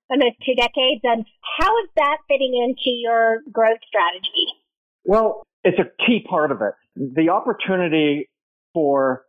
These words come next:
Speaker 2: what, how we can change the world, make the world a better place. That, again, that, that's an,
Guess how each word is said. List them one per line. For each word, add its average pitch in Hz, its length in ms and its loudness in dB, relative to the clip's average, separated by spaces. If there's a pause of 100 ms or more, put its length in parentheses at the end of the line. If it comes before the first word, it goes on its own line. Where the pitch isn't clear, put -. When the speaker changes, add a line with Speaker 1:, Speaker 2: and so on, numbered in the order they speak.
(160)
Speaker 2:
what, 135 260 2 (340)
how 170 160 0
we 160 160 0
can 147 240 -6 (100)
change 165 300 0
the 147 80 -4
world, 139 380 0
make 160 160 -4
the 160 80 -2
world 147 240 0
a 139 40 -2
better 131 260 0
place. 123 340 0 (320)
That, 208 180 0
again, 160 300 -2
that, 139 200 0
that's 180 220 0
an, 151 300 0